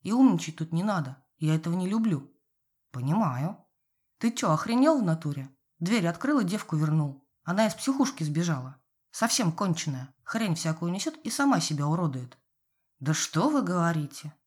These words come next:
Тогда вызванной нами полиция и врачи будут очень кстати.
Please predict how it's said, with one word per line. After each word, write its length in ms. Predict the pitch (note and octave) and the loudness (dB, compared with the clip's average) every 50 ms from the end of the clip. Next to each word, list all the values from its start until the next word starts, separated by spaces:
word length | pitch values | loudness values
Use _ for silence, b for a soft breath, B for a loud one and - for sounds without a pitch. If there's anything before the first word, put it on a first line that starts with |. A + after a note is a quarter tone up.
| _ - | _ -6
Тогда 280 | F3+ F3+ E3+ F3 F3+ | -4 -2 0 2 2
вызванной 360 | F3 F3+ F3+ D#3+ D#3+ E3 D#3+ | 2 2 2 2 4 4 4
нами 200 | E3 E3 D#3+ D#3+ | 6 6 4 2
полиция 540 | D#3 D#3 D#3+ D#3 D#3+ E3+ E3 E3 - - D3 | 2 0 0 0 0 0 -2 -4 -4 -6 -4
и 40 | C3+ | -4
врачи 300 | C#3 C#3+ C#3+ - - C#4 | -2 -4 -4 -2 -2 -2
будут 260 | A3+ G3+ F3 E3 - - | 0 0 -2 -2 -4 -4
очень 340 | - A3+ C4 C4 - A3+ F#3 | -4 -4 -4 -2 -4 -4 -6
кстати. 580 | - - - - D#3+ C3+ B2+ - - - C#3+ | -6 -8 -8 -6 -6 -6 -6 -10 -14 -16 -18